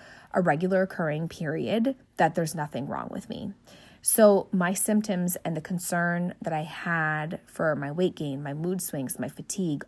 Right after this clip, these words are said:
all of that was completely dismissed. I left there feeling like, "Am I fucking crazy? Am I making this up?"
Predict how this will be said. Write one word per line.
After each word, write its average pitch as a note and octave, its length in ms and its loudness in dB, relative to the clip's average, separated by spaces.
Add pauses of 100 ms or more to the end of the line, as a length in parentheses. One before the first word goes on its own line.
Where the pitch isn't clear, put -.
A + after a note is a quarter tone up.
all B3+ 260 2
of G3+ 120 -4
that - 360 -12
was F3+ 160 -4
completely F3+ 380 -6
dismissed. - 640 -4 (440)
I G3+ 220 2
left G#3+ 340 0
there E3 220 0
feeling D#3+ 480 -6
like, C3+ 440 -10 (180)
"Am E3 100 -14
I D3 100 -8
fucking F#4+ 360 -6
crazy? D#3+ 640 -6 (440)
Am G3+ 140 4
I D4 160 0
making A3 540 0
this E3 360 -6
up?" A3 300 -8